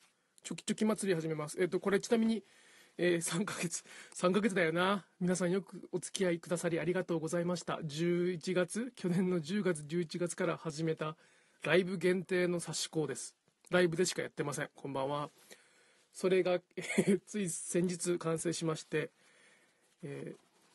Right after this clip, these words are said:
ー、約三週間にも及ぶ重ね祭りを続けた上に、今に至っております。で、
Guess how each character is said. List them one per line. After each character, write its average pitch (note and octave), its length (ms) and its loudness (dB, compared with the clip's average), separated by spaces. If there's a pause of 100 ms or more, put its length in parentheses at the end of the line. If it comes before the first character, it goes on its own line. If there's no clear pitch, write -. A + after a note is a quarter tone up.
(640)
ー、 F#3 60 -2
約 G3+ 240 4
三 A3+ 300 2
週 C4 180 0
間 G#3+ 160 0
に F#3+ 80 2
も E3+ 220 2
及 D#3+ 80 2
ぶ D#3+ 120 -2
重 - 260 -4
ね F#3 100 2
祭 F3+ 320 -2
り D3+ 40 -2
を C#3 60 -4
続 D3+ 240 -8
け D#3+ 140 0
た D#3+ 140 0
上 E3+ 180 4
に、 D3 240 -6 (2250)
今 D#3 220 0
に D3 180 -8
至 D3 160 -8
っ A#2+ 40 -6
て - 180 -12
お - 20 -8
り B2+ 60 -10
ま A2+ 100 -12
す。 - 400 0 (140)
で、 F3+ 220 2